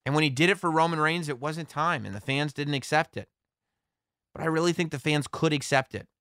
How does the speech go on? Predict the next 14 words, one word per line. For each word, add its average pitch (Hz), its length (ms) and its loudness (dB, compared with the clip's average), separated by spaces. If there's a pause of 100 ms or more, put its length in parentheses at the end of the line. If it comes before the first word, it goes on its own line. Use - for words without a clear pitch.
(600)
for 131 100 0
WrestleMania. 117 640 0
And 143 140 0
I 151 100 2
think 202 200 -2
that 208 100 2
it'll 190 160 0
be 180 120 -4
a - 20 -4
great 160 280 -2
test 170 280 -4
for 165 140 0
Drew 170 180 2
McIntyre. 160 680 -2